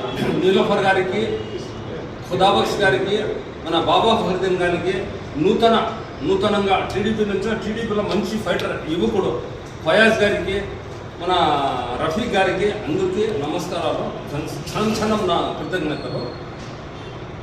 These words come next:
ఒకటి నేను చెప్పకూడదు, కానీ చెప్పాల్సింది వస్తాను. సార్, మీరు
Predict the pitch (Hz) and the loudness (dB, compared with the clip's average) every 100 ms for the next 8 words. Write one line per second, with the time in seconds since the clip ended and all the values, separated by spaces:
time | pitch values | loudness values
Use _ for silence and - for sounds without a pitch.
0 | - 185 202 190 185 - 160 226 220 - | -2 0 0 0 0 -2 0 4 4 4
1 | - - - - 185 220 220 220 196 180 | 0 -2 -6 0 2 2 2 0 0 -2
2 | 165 151 143 135 113 117 - - - - | -2 -4 -4 -4 -4 -6 -6 -8 -6 -6
3 | - - 202 208 - - - 170 | -4 2 2 2 -2 -6 -6 -2